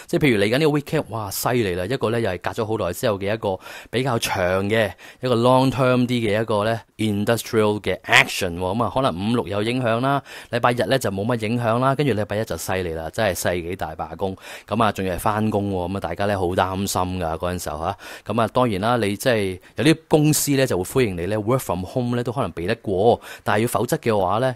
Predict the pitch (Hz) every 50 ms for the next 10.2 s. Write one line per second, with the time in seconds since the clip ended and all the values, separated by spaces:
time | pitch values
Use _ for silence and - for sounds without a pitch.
0 | - - 117 139 131 101 - 95 92 85 95 101 - 123 120 - 104 85 - 107
1 | 98 85 80 80 - 113 113 113 117 - - 120 110 104 101 98 92 120 135 120
2 | - 147 123 120 - - 135 123 - - - - - - - 135 131 131 139 139
3 | 139 131 120 98 90 78 87 104 110 - - 82 85 90 90 95 113 101 104 98
4 | 101 104 107 - 104 87 82 82 87 87 82 80 82 87 85 87 - 113 98 110
5 | 104 101 107 104 98 95 87 - 107 92 95 92 - - - 90 87 82 80 78
6 | 76 82 - - - - - - - 147 170 170 143 131 151 156 - - - 123
7 | 113 120 120 135 139 147 143 - 95 87 90 95 - 120 123 123 117 - 139 135
8 | 135 123 98 90 82 90 92 87 80 101 101 101 101 98 - 92 87 85 87 92
9 | 92 90 - - 85 80 80 78 78 90 104 - - - - - - - 95 98
10 | 101 92 85 101